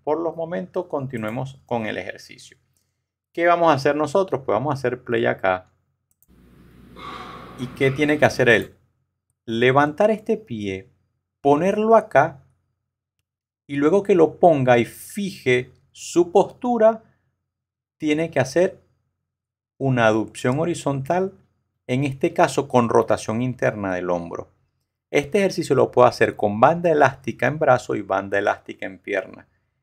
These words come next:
Con poleas, la desventaja que tengo es que puedo tener un peso que no sea muy alto y el siguiente peso es recontra alto. Tengo pocas opciones de graduar la resistencia,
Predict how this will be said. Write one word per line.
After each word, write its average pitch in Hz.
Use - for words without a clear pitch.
Con 147
poleas, 135
la 120
desventaja 120
que 160
tengo 135
es 117
que -
puedo 135
tener 127
un 135
peso 131
que -
no 107
sea 127
muy 147
alto 139
y 113
el 104
siguiente 107
peso 135
es 117
recontra 107
alto. -
Tengo 113
pocas 123
opciones 110
de 107
graduar 98
la 104
resistencia, -